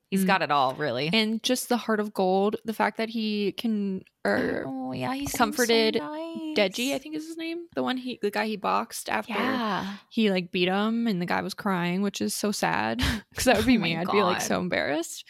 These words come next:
Speaker 1: <laughs> I know. I'd be like, <laughs> "I sucked."
Speaker 2: The guy was like, "I'm a failure." And he's like, "No, you're not." I was like, "Oh my God, am I crying watching
Speaker 1: It was
Speaker 2: boxing?" <laughs>
Speaker 1: so sweet. So
Speaker 2: So
Speaker 1: he may be coming for Crew's title, but, like, cannot confirm.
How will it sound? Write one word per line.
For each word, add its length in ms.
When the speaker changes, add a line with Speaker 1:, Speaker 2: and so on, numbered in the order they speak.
Speaker 1:
<laughs> 120
I 100
know. 80
I'd 80
be 60
like, 160
<laughs> 160
"I 40
sucked." 720
Speaker 2:
The 80
guy 240
was 180
like, 220
"I'm 140
a 80
failure." 560
And 100
he's 160
like, 180
"No, 160
you're 280
not." 520
I 40
was 160
like, 160
"Oh 40
my 140
God, 180
am 80
I 80
crying 320
watching 320
Speaker 1:
It 20
was 100
Speaker 2:
boxing?" 200
<laughs> 340
Speaker 1:
so 640
sweet. 840
So 180
Speaker 2:
So 380
Speaker 1:
he 240
may 340
be 140
coming 280
for 160
Crew's 320
title, 380
but, 260
like, 280
cannot 580
confirm. 880